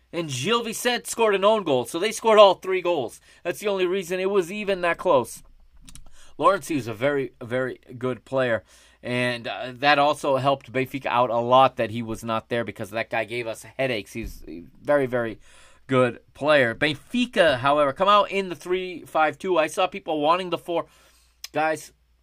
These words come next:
I don't think we're gonna see much of a four-man back line. Our outside backs don't defend well enough. People say, "Well, we only have three center backs." Well, no.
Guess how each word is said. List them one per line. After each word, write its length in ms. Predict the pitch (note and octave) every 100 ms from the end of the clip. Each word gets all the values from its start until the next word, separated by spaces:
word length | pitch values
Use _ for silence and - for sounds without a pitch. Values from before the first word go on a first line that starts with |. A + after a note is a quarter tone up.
| -
I 160 | D3 E3+
don't 180 | G3+ G#3
think 160 | G3+
we're 80 | G3
gonna 160 | G3 F#3
see 160 | G#3+
much 300 | F3+ F3+ -
of 60 | E3+
a 100 | D#3
four-man 480 | F3 E3+ D#3+ D#3+ D3
back 260 | D#3+ D#3+
line. 340 | D#3+ C3 F#2+ _ _ _ _ _ _ _ _ _ _ _ -
Our 160 | D#3 D#3
outside 840 | E3+ A3+ A#3 A#3 G#3 F3+ F#3 F3+ D3
backs 560 | C#3 D#3 C#3+ D3 -
don't 420 | C#3+ C3 E3 F3
defend 460 | E3 - F3+ F3+ G3
well 280 | D#3+ C#3+ C3
enough. 480 | A2 F#2 - - _ _ _ _ _ _ _ _ _
People 220 | D3+ C#3+
say, 180 | C#3 E3+
"Well, 200 | E3+ E3+
we 120 | E3
only 340 | D#3+ E3+ E3 D3+
have 460 | D#3 D3+ C#3+ - _ _ _
three 320 | _ D#3+ E3 D3+
center 320 | F3+ E3+ C#3+
backs." 280 | C3 A#2+ D#3+
Well, 140 | D#3+
no. 460 | E3+ F#3+ - G#2